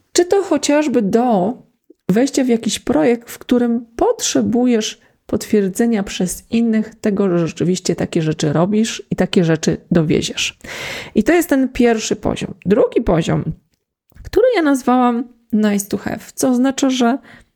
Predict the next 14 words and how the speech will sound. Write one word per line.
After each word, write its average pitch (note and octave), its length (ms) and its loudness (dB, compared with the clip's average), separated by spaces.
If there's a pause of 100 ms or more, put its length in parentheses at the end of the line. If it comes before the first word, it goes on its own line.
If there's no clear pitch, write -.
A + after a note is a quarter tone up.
(240)
możesz B4 280 2
to B4+ 100 0 (100)
mieć, G#4+ 240 -2 (880)
ale F4+ 140 0
możesz A3+ 220 0
też - 220 -4
nie D#3+ 140 -2
mieć. - 360 -10 (840)
Bo A3+ 60 2
może C4+ 260 2
zupełnie C#4+ 440 0
spokojnie C4 480 -2
możesz B3 280 -2
się A3 360 -2